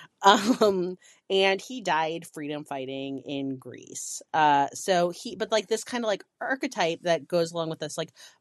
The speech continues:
Byronic hero is somebody who's, like, kind of, like, tormented by, like, a tragic and mysterious past. They're revolting against society and norms. They're kind of, like, a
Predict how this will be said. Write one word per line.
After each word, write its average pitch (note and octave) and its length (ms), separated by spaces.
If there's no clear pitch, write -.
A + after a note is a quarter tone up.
Byronic D#3 460
hero E3 500
is - 220
somebody D#3 520
who's, D3 160
like, A2+ 180
kind D#3+ 180
of, C3 80
like, B2+ 160
tormented E3 640
by, C#3+ 160
like, C3+ 180
a C#3+ 60
tragic C3+ 600
and C3+ 140
mysterious A#2 880
past. A3 720
They're D#3+ 140
revolting C#3+ 600
against C3 400
society C3 720
and D3 340
norms. G3+ 840
They're F#3+ 120
kind A#3+ 280
of, A#3+ 80
like, G3+ 180
a F3 100